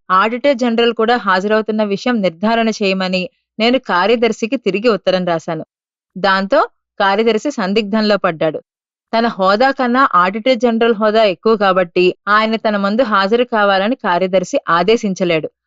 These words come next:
మరోసారి కార్యదర్శి తన ముందు హాజరు కావాలని నాకు విజ్ఞప్తి చేస్తే నేను మళ్ళీ ఇరు వర్గాలు హాజరవుతారని తను ఖాయంగా చెబితేనే నేను వస్తానని చెప్పాను.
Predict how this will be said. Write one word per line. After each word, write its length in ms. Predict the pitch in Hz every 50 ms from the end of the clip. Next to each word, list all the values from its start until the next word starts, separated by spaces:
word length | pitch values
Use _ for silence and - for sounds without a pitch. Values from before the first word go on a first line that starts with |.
| _ _ _ _ _ 202
మరోసారి 720 | 190 196 220 254 277 294 285 294 269 247 247 302 403 - _ _ _ _ _ _ -
కార్యదర్శి 560 | 196 190 202 220 254 269 247 269 269 262 294
తన 220 | 262 - 254 240
ముందు 280 | 220 208 202 208 226 277
హాజరు 420 | 262 208 196 190 196 185 247 240
కావాలని 560 | 254 - 240 226 220 220 220 226 226 233 233 233
నాకు 200 | 233 226 - 196
విజ్ఞప్తి 480 | 170 160 160 170 208 208 - - 202 - -
చేస్తే 460 | 196 185 - _ - 185 185 170 - _ _ _ _ _ -
నేను 240 | 214 214 233 240 233
మళ్ళీ 540 | 208 165 160 170 196 214 220 220 220 196 - _ -
ఇరు 180 | 208 220 254
వర్గాలు 460 | 254 277 285 269 240 254 247 247 254
హాజరవుతారని 960 | 269 269 214 208 190 196 214 226 240 240 233 233 220 226 214 208 208 226 269 277
తను 220 | - 240 233 208
ఖాయంగా 580 | - - - 180 185 202 233 247 247 247 262 262
చెబితేనే 640 | 254 - 208 185 202 220 - 247 233 226 226 254
నేను 240 | 269 262 247 220 196
వస్తానని 500 | 180 170 - _ - 180 170 175 202 254 - -
చెప్పాను. 340 | 208 - - 170 156 151